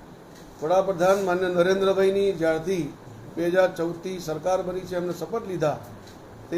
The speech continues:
સમયથી એમણે નિર્ધાર કર્યો હતો કે ભારતને આપણે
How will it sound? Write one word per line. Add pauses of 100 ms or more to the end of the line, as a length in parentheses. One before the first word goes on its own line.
સમયથી
એમણે
નિર્ધાર
કર્યો
હતો (760)
કે
ભારતને
આપણે